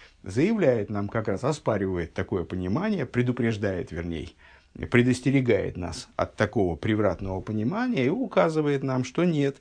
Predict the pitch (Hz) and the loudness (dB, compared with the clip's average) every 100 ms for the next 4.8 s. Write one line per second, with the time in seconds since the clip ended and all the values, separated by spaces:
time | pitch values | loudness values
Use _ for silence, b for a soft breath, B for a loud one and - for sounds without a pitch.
0 | B B B _ 139 127 113 - - 165 | B B B _ 8 8 6 0 2 4
1 | 151 123 120 107 98 95 87 - - _ | 6 6 4 4 -2 -6 -8 -10 -18 _
2 | 113 104 101 98 82 - - - 98 92 | -2 0 2 0 -2 -6 -20 -10 -2 0
3 | 82 92 110 101 - - - _ 101 - | 0 -2 -2 -2 -6 -6 -8 _ -8 -2
4 | 104 90 78 - 90 - - 240 | -2 -2 -6 -6 -6 -2 0 0